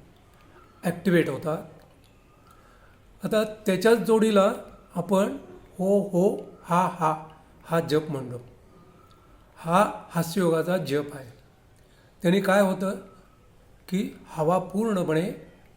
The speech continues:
उच्छ्वासाळ वाटे बाहेर फेकली जाते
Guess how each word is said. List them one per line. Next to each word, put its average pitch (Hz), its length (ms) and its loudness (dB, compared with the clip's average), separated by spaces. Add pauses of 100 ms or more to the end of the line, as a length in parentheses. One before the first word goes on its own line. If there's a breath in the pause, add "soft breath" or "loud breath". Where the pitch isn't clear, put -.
(140)
उच्छ्वासाळ 165 520 0
वाटे 160 340 0
बाहेर 147 440 -4
फेकली 170 240 -2
जाते 170 560 -4